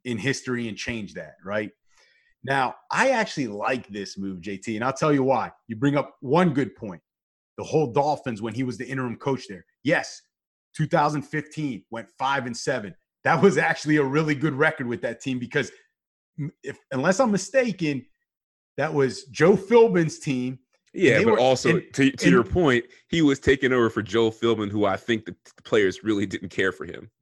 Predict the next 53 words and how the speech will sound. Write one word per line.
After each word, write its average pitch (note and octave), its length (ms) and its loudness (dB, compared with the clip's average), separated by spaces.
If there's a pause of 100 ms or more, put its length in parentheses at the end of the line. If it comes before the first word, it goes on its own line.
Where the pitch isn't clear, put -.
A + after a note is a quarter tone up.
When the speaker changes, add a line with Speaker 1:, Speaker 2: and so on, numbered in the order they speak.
Speaker 1:
But F3+ 260 0
that's D#3+ 260 0
my D3+ 140 2
whole B2 260 -2
point, A3+ 420 -4
right, B2 340 -4 (180)
is C#3 220 -2
that D3 320 0 (220)
there E3+ 100 -2
wasn't F3 320 0
much C#3+ 320 -2
going D3 260 2
on C3+ 300 -2
there. F#2 180 -14 (260)
And B2+ 120 -4
yes, D#3 180 0
they E3 80 0
were D3+ 140 4
only E3 180 -2
four D#3+ 320 -4
games C#3 400 -6
in, D#3 260 2
but C3 240 -2 (200)
the B2+ 80 -8
culture D#3+ 580 -4
was, B2+ 320 -4 (200)
was B2 200 -4
just, - 240 -4 (140)
it, D3 140 -12 (220)
it D#3 80 -4
was D3+ 140 2
Speaker 2:
It C3 40 10
was C3 120 6
Speaker 1:
messed - 120 -6
Speaker 2:
clear A2 200 6
that F2+ 140 0
he G2+ 80 0
wasn't F2 340 0
Speaker 1:
it D#2+ 40 -12
Speaker 2:
the E2+ 60 -12
head A#1 120 -12
coach. - 360 -12
Like, G2+ 180 0
he - 100 4
Speaker 1:
Yeah. - 100 8
Speaker 2:
ju-, A2+ 80 0 (120)
like, B2 200 2
no A2 100 2
matter G#2+ 200 4
the F2+ 100 -4
team F#2 220 -4
he F2+ 80 -6
was E2 120 -8